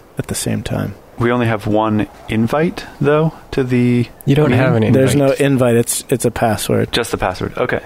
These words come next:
Speaker 2: cool.
Speaker 1: Passphrase.
Speaker 2: Yeah, let's definitely split into three then.
Speaker 1: All right. Um, who knows the password?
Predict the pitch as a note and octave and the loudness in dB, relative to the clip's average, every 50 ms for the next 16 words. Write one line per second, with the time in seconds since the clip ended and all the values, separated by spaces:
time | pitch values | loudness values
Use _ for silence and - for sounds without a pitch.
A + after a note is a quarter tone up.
0 | - - - - A2 - - - - - - - - - A2 G2+ G2 A2+ C#3 - | -10 -14 -8 -4 -2 -2 -2 -4 -4 -4 -4 -4 -4 -2 -2 0 0 0 0 0
1 | - - C#3 - - B2 A2 - - - G#2+ G2+ F#2+ F#2+ G2 - - G#2+ G2+ - | -2 -2 -2 0 -2 -2 -2 -2 -2 -2 0 0 0 -2 -4 -4 -4 -4 -2 -2
2 | - - - A2+ - - - - B2 D3 D#3+ D3 - - - - C3 B2+ B2+ B2+ | -2 -2 -4 -6 -8 -4 -2 0 2 2 2 2 0 -4 -6 -2 0 2 4 4
3 | B2+ B2+ B2+ B2+ C3 B2+ B2 - - - - - - - D3+ D3 D3 C#3 C#3 C3+ | 4 4 4 2 2 0 -2 -6 -10 -20 -20 -12 -2 0 2 4 4 4 4 4
4 | B2 - - B2 - C3 C3 B2+ - - - A2 G#2 - | 4 2 -2 -2 0 0 0 0 0 -2 -2 -2 -2 -4